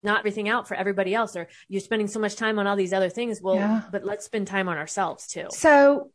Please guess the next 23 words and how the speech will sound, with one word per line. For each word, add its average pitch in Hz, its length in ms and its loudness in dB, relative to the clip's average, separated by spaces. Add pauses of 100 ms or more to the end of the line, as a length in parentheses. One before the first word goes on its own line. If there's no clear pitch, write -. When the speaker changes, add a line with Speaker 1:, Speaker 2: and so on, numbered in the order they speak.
(120)
Speaker 2:
self-love, 294 800 4
again, 233 340 2
I 180 80 2
can't 240 320 0
say 214 120 4
this 190 220 0
enough. 190 460 4
It 202 80 2
is 208 200 4
not 214 300 4
selfish. 196 440 2
And 170 100 -4
so 214 200 4
many 226 200 6
people 220 260 0
run 190 200 4
around 185 240 4
with 185 100 0
that 170 160 2
dialogue 170 480 2
in 160 80 0
their 170 100 2
head. 175 320 0